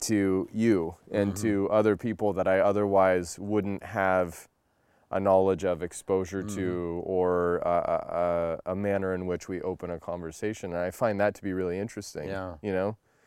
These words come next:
Speaker 2: Yeah, it is.
Speaker 1: So for, for the crystal and the stalactite, I too would be like, "That's interesting,"
Speaker 2: Huh.
Speaker 1: but I don't have an answer for you.
Speaker 2: Yeah.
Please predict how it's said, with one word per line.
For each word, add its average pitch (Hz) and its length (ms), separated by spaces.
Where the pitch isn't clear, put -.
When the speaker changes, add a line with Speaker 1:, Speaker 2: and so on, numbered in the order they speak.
Speaker 2:
Yeah, 92 200
it 82 60
is. 87 260
Speaker 1:
So 127 200
for, 117 360
for 135 120
the 120 120
crystal 160 460
and 127 80
the 113 60
stalactite, 127 840
I 131 140
too 190 340
would 127 180
be 131 120
like, 117 260
"That's 247 360
interesting," 107 720
Speaker 2:
Huh. 117 120
Speaker 1:
but 117 120
I 113 80
don't 107 140
have 90 160
an 87 60
answer 90 280
for 80 220
you. 76 160
Speaker 2:
Yeah. 101 300